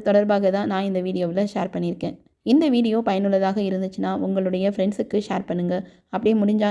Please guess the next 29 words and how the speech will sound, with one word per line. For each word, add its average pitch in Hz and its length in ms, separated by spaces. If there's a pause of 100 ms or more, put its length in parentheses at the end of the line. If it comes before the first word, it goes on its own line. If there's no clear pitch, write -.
(100)
நம்ம 180 240
சேனலை 196 440
ஒரு 190 200
சப்ஸ்கிரைப் 180 360
பண்ணிக்கோங்க. 170 380 (380)
கடந்த 330 320
ரெண்டாயிரத்தி 311 540
பதினெட்டுல 208 540
தான் 220 160 (160)
இந்த 285 180 (220)
இலவச 269 460
மருத்துவ 233 360 (100)
காப்பீடு 196 360
திட்டமான 180 420 (560)
ஆயுஷ்மான் 294 480
பாரத் 202 400
என்ற 190 140 (100)
பெயர்ல 214 480
ஒரு 190 200
திட்டத்தை 226 360 (120)
மத்திய 208 260
அரசு 185 280
செயல்படுத்திட்டு 180 560
வராங்க. 165 240 (400)
இந்த 277 320
திட்டத்தில் 320 480 (100)
இணைந்து 269 320 (100)
கொண்ட 214 220 (220)
குடும்பங்களுக்கு 202 720